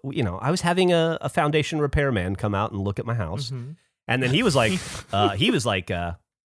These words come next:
Speaker 1: "Well, you got interesting, uh, stuff going on in here." And I was like, "Oh, oh, oh, oh." And then I explained it to him. He brought it up. Uh, but, uh, anyway, and then on top of that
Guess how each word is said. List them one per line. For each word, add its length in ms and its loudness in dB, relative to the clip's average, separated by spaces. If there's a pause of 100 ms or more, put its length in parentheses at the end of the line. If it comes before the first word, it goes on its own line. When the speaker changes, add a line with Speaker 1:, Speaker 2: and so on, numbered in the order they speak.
(140)
Speaker 1:
"Well, 180 2
you 80 -2
got 160 -2 (100)
interesting, 440 2
uh, 280 6
stuff 200 0
going 160 2
on 100 4
in 80 6
here." 300 4 (100)
And 80 2
I 60 6
was 80 0
like, 120 0 (600)
"Oh, 320 8
oh, 240 8
oh, 260 6
oh." 220 6
And 140 2
then 80 6
I 80 4
explained 300 2
it 80 2
to 60 2
him. 220 2
He 100 0
brought 280 4
it 100 2
up. 240 2 (120)
Uh, 420 2 (520)
but, 240 4
uh, 360 2 (240)
anyway, 400 2
and 120 4
then 140 2
on 180 2
top 200 2
of 80 -10
that 320 2